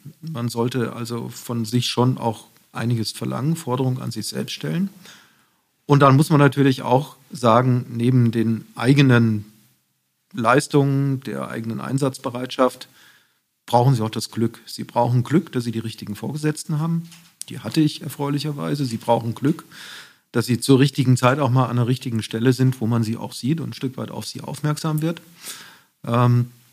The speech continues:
und dann brauchen Sie natürlich auch das notwendige Stückchen Fortune, wenn Sie dann eine Verwendung haben, dass Sie in der Verwendung auch zeigen,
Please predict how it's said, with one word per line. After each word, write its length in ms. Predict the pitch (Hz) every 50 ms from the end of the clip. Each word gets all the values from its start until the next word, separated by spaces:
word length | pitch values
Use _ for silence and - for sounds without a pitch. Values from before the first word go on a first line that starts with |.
| _ _ _ _ _ _ _ - - -
und 140 | - 143 131
dann 180 | 139 135 131
brauchen 240 | 131 - 127 127 131
Sie 80 | 135 123
natürlich 420 | 123 120 - - 123 123 120 -
auch 140 | - 127 123
das 180 | - 120 -
notwendige 500 | 123 117 120 123 - 123 117 123 120 113
Stückchen 360 | 101 - 135 131 - - 120 117
Fortune, 520 | - 117 110 - - - 131 135 139 127
wenn 140 | 113 117 120
Sie 100 | 117 117
dann 140 | 104 107 113
eine 100 | 117 110
Verwendung 520 | - 120 104 107 107 110 110 113 113 110
haben, 180 | 113 110 110 110
dass 140 | 110 98
Sie 60 | - 104
in 40 |
der 100 | 104 110
Verwendung 460 | 110 - 107 101 104 107 107 107 107 -
auch 120 | - -
zeigen, 420 | - - 101 104 101 - 104 104